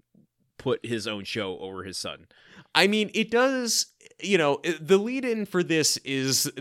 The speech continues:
Speaker 2: gives you this impression that Tim and Mark have embarked on a, uh, collaborative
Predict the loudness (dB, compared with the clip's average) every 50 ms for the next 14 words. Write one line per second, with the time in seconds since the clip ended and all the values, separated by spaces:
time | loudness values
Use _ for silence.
0 | -12 -14 -16 _ -18 0 4 6 6 6 4 2 0 0 0 0 0 0 0 -2
1 | -2 -2 -2 -4 -6 -6 -2 0 0 0 -2 -4 _ -4 0 2 2 2 2 0
2 | 0 0 0 0 0 0 0 2 0 -2 -4 -6 -4 -4 -4 -2 -2 0 2 4
3 | 4 4 4 2 -2 -6 -4 -2 0 0 2 2 2 2 2 0 0 -2 -2 -4
4 | -4 -4 -4 -2 0 0 0 0 0 0 0 -2 -2 -4 -4 -6 -8 -10 -10 -10
5 | -12 -14 -16 -18 -20 _ _ _ _ _ _ -2 -2 0 2 4 4 4 4 4
6 | 4 4 4 6 6 4 4 4 0 -2 -2 0 0 0